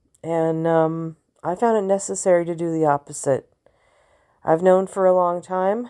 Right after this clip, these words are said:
that, um, my family made me forget about some extremely horrible, severe, and again, take care of yourselves if you're triggered by anything I'm saying, severe traumatizing events.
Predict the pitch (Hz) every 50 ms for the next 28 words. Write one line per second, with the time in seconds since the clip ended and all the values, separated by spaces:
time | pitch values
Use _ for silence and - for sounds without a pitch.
0 | - _ - 175 175 175 170 165 165 165 151 - _ - 170 170 165 165 165 170
1 | 170 170 170 165 165 160 _ _ _ _ _ _ _ _ _ _ _ _ _ _
2 | _ _ _ _ _ - 170 170 165 - 185 185 180 180 180 185 180 180 180 180
3 | 180 180 175 175 170 180 180 180 175 175 175 175 156 - 180 180 165 160 165 165
4 | 202 202 - - - _ _ _ _ _ _ _ _ _ _ _ _ - 147 156
5 | 160 156 131 - - - 170 170 165 151 147 - - - 233 247 247 240 233 208
6 | 175 165 160 160 170 170 175 175 160 - 131 127 - - - 165 160 175 180 185
7 | 180 170 165 165 165 - _ _ _ _ _ - 160 160 165 165 180 175 170 156
8 | 151 - - 170 - - - 196 196 196 185 190 185 175 - 185 170 170 175 170
9 | 165 - - _ _ _ _ _ - 151 - 165 160 - - 180 175 165 165 160
10 | 160 156 156 156 160 165 165 156 - 160 156 160 156 147 - - 160 156 147 143
11 | 131 131 139 - _ _ _ _ _ _ _ _ _ _ _ - - - 180 180
12 | 202 214 214 220 214 - - 190 180 175 180 180 175 165 165 170 165 165 165 160
13 | 165 160 160 160 165 165 160 170 165 156 147 - - - - -